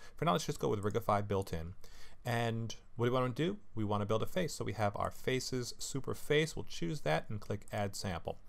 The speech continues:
Adds it at our point of origin. So we just hit G, and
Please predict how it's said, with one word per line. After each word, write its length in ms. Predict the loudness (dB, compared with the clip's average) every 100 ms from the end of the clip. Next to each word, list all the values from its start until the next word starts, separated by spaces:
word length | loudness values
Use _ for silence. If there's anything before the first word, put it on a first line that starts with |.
| -8 -8 -2
Adds 200 | 0 2
it 80 | 2
at 80 | 2
our 100 | 2
point 300 | 0 0 0
of 80 | 4
origin. 340 | 4 4 2 -2
So 140 | 0
we 80 | -2
just 180 | -2 -2
hit 240 | -2 -2
G, 400 | 0 0 0 -2 -4 -2 -2 -2 -2 -6 -8
and 20 | 0